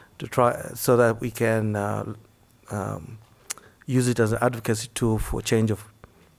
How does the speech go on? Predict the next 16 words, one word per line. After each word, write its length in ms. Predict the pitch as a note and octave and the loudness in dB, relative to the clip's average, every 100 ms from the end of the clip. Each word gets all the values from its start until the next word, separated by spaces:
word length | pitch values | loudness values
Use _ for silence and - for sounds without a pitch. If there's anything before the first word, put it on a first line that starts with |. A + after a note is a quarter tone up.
| - | -8
for 160 | - | -4
policy, 480 | - D3 B2+ - G2 | 4 4 4 -2 -4
basically. 540 | G#2 G2+ G#2+ - - A2 - - - - - - | -4 -2 -2 -4 -6 -14 -20 -20 -20 -20 -20 -20
So 540 | - - C3 A#2 A#2 A#2 | -8 0 4 6 6 4
I 80 | A2+ | 2
think 280 | - A#2+ B2 | 0 0 0
also 180 | A#2 | 0
building 340 | A#2 B2+ B2+ A#2+ | 2 4 4 2
capacity 720 | A2+ - A#2 - A#2+ - A2 | 2 4 2 2 -6 -4 -2
within, 580 | A2 A2 A2 A2 A2 A2 | 0 2 2 2 0 -2
um, 580 | G#2 G#2 G#2+ A2 A2 - | -4 -4 -6 -8 -10 -8
the 80 | A2 | -2
country 380 | B2+ A2+ - | 0 0 -2
will 200 | G#2 G#2+ | -6 -6
be 140 | G#2 G#2+ | -6 -6
important. 720 | G2 - A2 G#2+ G2 - | 6 8 8 2 -8 -12